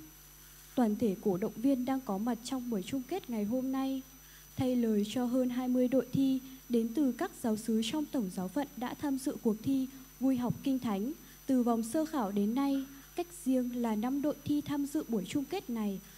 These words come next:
con xin bày tỏ đôi điều tri ân cảm tạ. Trước hết,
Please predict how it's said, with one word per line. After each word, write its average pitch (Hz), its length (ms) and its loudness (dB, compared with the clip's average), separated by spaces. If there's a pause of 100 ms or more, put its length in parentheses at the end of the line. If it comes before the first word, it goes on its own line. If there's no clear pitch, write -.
(160)
con 226 220 0 (100)
xin 233 220 0
bày 202 180 4
tỏ 196 260 2
đôi 254 140 8
điều 226 240 4
tri 269 220 2
ân 262 140 4
cảm 247 200 -2 (100)
tạ. 233 220 0 (720)
Trước 311 240 -4
hết, 302 200 -2